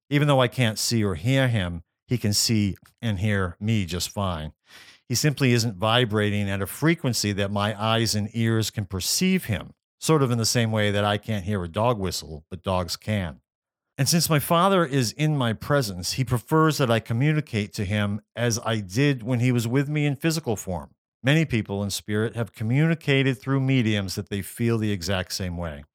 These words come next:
So go ahead and talk out loud to your loved ones in spirit. I suggest doing this in private because other people might not <laughs> understand. But talk out loud to your deceased loved ones, knowing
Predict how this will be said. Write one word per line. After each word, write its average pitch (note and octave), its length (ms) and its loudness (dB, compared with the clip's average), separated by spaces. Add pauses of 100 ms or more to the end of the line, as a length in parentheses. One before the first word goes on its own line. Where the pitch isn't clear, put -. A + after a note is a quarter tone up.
(840)
So D3 120 0
go F3 200 4
ahead B2 300 2 (280)
and B2 120 -6
talk E3 280 2
out D#3 180 4
loud C3 280 4
to B2 100 -2
your A#2+ 80 2
loved A2+ 280 0
ones G#2+ 200 -2
in G2+ 80 -2
spirit. E2+ 460 -8 (380)
I C3 100 2
suggest C#3 560 2
doing F3 260 2
this F3+ 240 0
in A#2+ 200 -4
private D3+ 600 2
because C3 320 0
other C3+ 160 4
people C3+ 320 0
might B2+ 200 2
not B2+ 200 2
<laughs> B2 60 0
understand. - 480 0 (1400)
But F#3+ 160 -2
talk A#3 340 2
out E3+ 200 4
loud C3 320 4
to C3 100 -2
your A#2 80 0
deceased A#2 420 -2
loved A2+ 220 2
ones, G#2 340 -2
knowing A#2+ 640 4